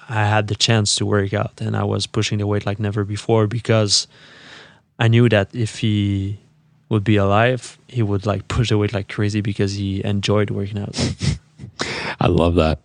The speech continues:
Speaker 1: Mm-hmm. It was crazy, man. It was like, it was the little brother of, uh, a good friend of mine, and it was, uh, it was a sad moment,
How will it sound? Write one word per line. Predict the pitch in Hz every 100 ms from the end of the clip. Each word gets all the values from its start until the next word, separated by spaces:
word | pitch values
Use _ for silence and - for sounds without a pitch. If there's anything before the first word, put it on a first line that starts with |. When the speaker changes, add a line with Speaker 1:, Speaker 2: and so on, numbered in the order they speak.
| _ 117
Speaker 1:
Mm-hmm. | 110 110 113 - 120
It | 110
was | 104
crazy, | - 117 117 110 110
man. | 107 110
It | 107
was | 113
like, | 113 113 - - - - -
it | 120 131
was | 123
the | 120
little | 113 127 127
brother | 120 117 117
of, | 107 101
uh, | 101 101 101 107
a | 110
good | 117 107
friend | 110 101
of | 104
mine, | 104 104
and | 110 104 101 101 - _
it | 147 123
was, | 117 110 101
uh, | 107 104 104 101 101 101 104 - _ _ - - - - _ _ _
it | -
was | 127 120
a | 110
sad | - - 127 156
moment, | 160 170 185 -